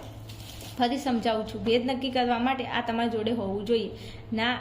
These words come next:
વિદ્યાર્થીઓ, ખાલી આટલું યાદ રાખવાનું, હા સર્વ છે, ના કોઈ પણ નથી,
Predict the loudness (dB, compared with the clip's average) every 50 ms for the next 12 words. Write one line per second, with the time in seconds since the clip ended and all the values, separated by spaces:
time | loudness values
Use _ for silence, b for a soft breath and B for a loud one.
0 | -4 -2 -2 0 2 4 6 4 4 4 2 -2 -2 0 0 2 2 2 2 4
1 | 4 4 4 4 4 2 2 2 0 -2 -2 -2 -2 0 0 2 0 0 0 0
2 | 0 0 2 2 2 2 2 2 0 0 0 -2 B B B B B B B 4
3 | 4 6 6 4 4 4 4 2 2 2 2 2 0 -2 -4